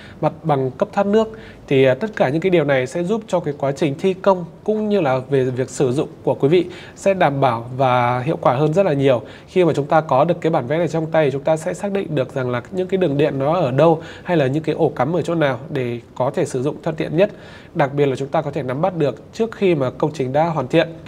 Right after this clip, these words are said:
Bởi vì là sau khi mà công trình đã hoàn thiện xong, đã xây dựng xong mà chúng ta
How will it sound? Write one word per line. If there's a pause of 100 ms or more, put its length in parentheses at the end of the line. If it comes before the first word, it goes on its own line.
(280)
Bởi
vì
là
sau
khi
mà
công
trình
đã
hoàn
thiện
xong, (120)
đã
xây
dựng
xong
mà
chúng
ta